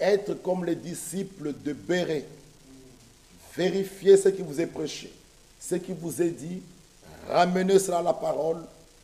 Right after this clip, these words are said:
Et si cela est conforme aux Saintes Écritures, cela vient de Dieu. L'esprit de vérité ne peut pas nous conduire en dehors de la parole. L'esprit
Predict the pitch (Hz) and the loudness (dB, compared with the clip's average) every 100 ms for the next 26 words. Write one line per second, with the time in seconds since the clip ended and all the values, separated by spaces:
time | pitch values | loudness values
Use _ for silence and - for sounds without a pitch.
0 | - - - 160 185 180 190 180 170 185 | -16 -12 -10 -6 0 0 2 0 2 2
1 | 170 160 - 190 226 220 214 202 - 165 | 2 -2 0 2 4 4 2 -2 -8 -12
2 | 170 180 185 - - - _ - 110 131 | -10 -12 -16 -20 -20 -20 _ -12 -6 -4
3 | 131 123 120 104 101 82 90 107 - - | -4 -2 -2 -4 -12 -12 -14 -14 -16 -20
4 | - - - - - - - - - - | -20 -16 -14 -14 -18 -20 -20 -20 -20 -10
5 | 120 190 202 - - - 202 185 165 175 | 4 8 8 6 -8 -8 0 2 4 0
6 | 165 - 151 135 - - - - - - | 0 -6 -8 -8 -8 -20 -20 -20 -20 -20
7 | 98 131 151 - 170 180 185 175 170 151 | -8 -4 -2 -2 0 4 4 2 -4 -4
8 | 156 156 147 185 - 151 139 135 139 151 | -4 -4 0 0 0 -2 -4 -2 2 4
9 | 156 151 143 - 131 110 92 - - - | 4 0 -2 -2 -4 -4 -8 -18 -20 -20
10 | - - - - - - - - - - | -20 -20 -20 -20 -20 -20 -20 -20 -20 -20
11 | - - - - - - - - - - | -20 -20 -20 -20 -20 -20 -20 -20 -20 -20
12 | - - - - 110 135 156 190 196 190 | -20 -20 -20 -14 -8 -4 6 10 10 8
13 | - - 190 202 | -8 -4 -2 -2